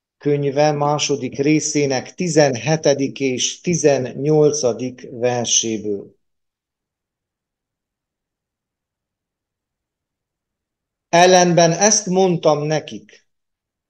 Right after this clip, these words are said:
"Magatok is látjátok, hogy milyen bajban vagyunk. Jeruzsálem rommá lett, és kapui tűzben égtek el.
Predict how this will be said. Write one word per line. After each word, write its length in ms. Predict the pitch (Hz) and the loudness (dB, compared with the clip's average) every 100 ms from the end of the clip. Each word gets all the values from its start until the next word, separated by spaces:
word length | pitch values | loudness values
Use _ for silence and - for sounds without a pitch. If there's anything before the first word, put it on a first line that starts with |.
| _ _ _ _ | _ _ _ _
"Magatok 680 | - 165 220 214 - 175 165 | 0 4 6 6 6 2 0
is 220 | 156 - | 0 2
látjátok, 840 | 170 190 185 - 160 147 160 156 | 4 2 0 0 0 0 -2 -4
hogy 320 | - 156 147 - | -2 -4 -4 -10
milyen 680 | 160 190 240 220 160 143 117 | -4 0 4 4 4 0 2
bajban 640 | 165 165 160 143 139 131 | 4 4 4 0 -4 -4
vagyunk. 460 | 127 139 104 90 - _ _ _ _ _ _ _ _ _ _ | -4 -4 -4 -14 -20 _ _ _ _ _ _ _ _ _ _
Jeruzsálem 1080 | 113 135 156 170 160 170 170 170 170 170 170 | -2 2 4 2 2 2 4 2 0 -2 -6
rommá 640 | 165 147 185 165 139 117 | -4 0 2 0 -2 -4
lett, 300 | 107 98 - _ _ _ _ _ _ _ _ | -6 -10 -14 _ _ _ _ _ _ _ _
és 340 | 139 123 - | -4 -2 -2
kapui 720 | - 170 170 175 175 170 165 | 2 2 2 -2 -2 -2 -6
tűzben 680 | - 190 185 131 117 120 104 | -10 -8 -8 -8 -4 -4 -4
égtek 540 | 120 139 135 - 117 - | -4 -6 -6 -10 -10 -10
el. 400 | 117 101 - | -10 -12 -14